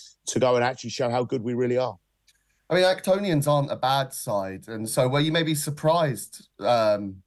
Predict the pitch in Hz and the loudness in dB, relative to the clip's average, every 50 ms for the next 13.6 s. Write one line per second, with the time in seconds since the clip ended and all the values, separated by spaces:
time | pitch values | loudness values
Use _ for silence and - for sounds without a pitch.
0 | - _ - 139 135 113 107 104 107 - 117 110 110 107 104 101 95 - - 117 | -20 _ -10 -8 -6 -4 -4 -4 -4 0 2 2 2 2 0 -2 -6 -8 -6 -4
1 | 113 107 110 117 110 - 110 107 104 101 92 - _ 110 101 101 98 104 104 101 | -4 0 2 2 2 2 0 -2 -2 -4 -4 -6 _ -4 -4 -2 -2 -2 -2 0
2 | 98 101 107 104 101 107 107 107 104 101 - _ _ - _ _ _ 104 92 131 | 0 0 0 0 0 2 0 0 0 -4 -8 _ _ -20 _ _ _ -6 -2 0
3 | 131 120 120 113 120 131 123 - - - - - - - 131 135 135 - 135 120 | 0 2 0 0 -2 -2 -4 -4 -8 -12 -18 -8 -2 0 0 0 0 -2 -2 -2
4 | 107 117 104 - 113 110 117 110 104 104 101 101 104 101 101 101 - _ _ - | 0 -2 -2 0 0 2 2 2 2 0 0 0 0 0 0 -2 -8 _ _ -8
5 | 135 - - 135 123 110 98 95 95 - - 104 - 110 110 - - 117 113 107 | -8 -4 0 0 0 2 0 -2 -4 -6 -8 -6 -4 -4 -4 -2 -2 -2 -2 0
6 | 101 98 92 71 110 - 95 - - _ _ _ _ _ _ _ _ - - - | 0 -2 -2 -2 -2 -2 -4 -8 -14 _ _ _ _ _ _ _ _ -16 -16 -16
7 | _ _ _ _ _ _ - 247 247 233 - 254 226 - - 226 220 - 196 165 | _ _ _ _ _ _ 0 2 2 2 2 0 -4 0 0 0 2 2 2 2
8 | 147 135 143 143 139 120 135 131 - - 123 - - 151 156 139 117 82 - - | 2 2 4 2 2 2 0 -2 -2 -4 -6 -2 -2 -2 -2 -4 -6 -10 -6 -6
9 | 107 95 104 107 120 120 - - 113 - 110 120 117 117 - - _ _ _ _ | -2 0 0 0 0 -2 -4 -4 0 2 2 2 2 0 -2 -6 _ _ _ _
10 | _ _ _ - 147 151 - - 156 135 - 185 175 - 143 110 139 135 117 117 | _ _ _ 0 0 0 2 0 2 2 2 0 0 -2 -2 0 0 0 2 2
11 | 151 160 180 185 156 123 - 120 117 120 - 120 117 113 117 120 117 - - - | 2 2 2 0 -2 -2 -2 -2 -2 -2 -2 -4 -4 -2 -2 -2 -2 -2 -2 -2
12 | 147 143 - 131 - - 131 131 127 127 120 110 127 135 139 127 113 - 120 113 | -2 0 -2 -6 -4 -2 -2 -2 -2 0 0 0 2 2 2 0 0 -2 -4 -6
13 | - - 123 123 123 101 90 98 98 98 95 | -4 -2 -2 0 0 -2 -2 -4 -6 -6 -8